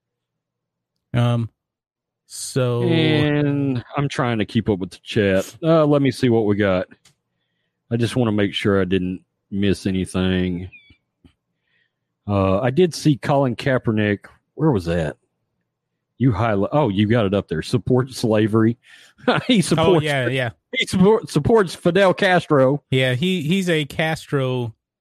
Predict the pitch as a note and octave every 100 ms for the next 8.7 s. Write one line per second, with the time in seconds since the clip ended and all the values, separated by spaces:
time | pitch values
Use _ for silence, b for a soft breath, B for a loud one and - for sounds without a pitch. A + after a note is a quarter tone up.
0 | _ _ _ _ A#2+ A#2+ A2+ - C3 A#2+
1 | - G#2+ G#2 A2 A#2+ _ _ _ _ _
2 | _ _ _ _ _ _ _ _ _ A#2
3 | A2+ A2+ A2 C#3+ C#3+ D3 A2+ C3+ D3+ D#3
4 | D#3 D3 - - C3+ B2+ - C3+ C3 B2+
5 | A#2 A#2+ B2+ B2 - B2+ A2 G#2+ A2 G#2+
6 | A#2 C3 B2+ C3+ B2 B2 A#2+ C#3+ B2 C3
7 | - B2+ A#2+ A2+ A#2+ - B2 B2 B2 A#2
8 | A#2+ A#2 - A#2+ G2+ G#2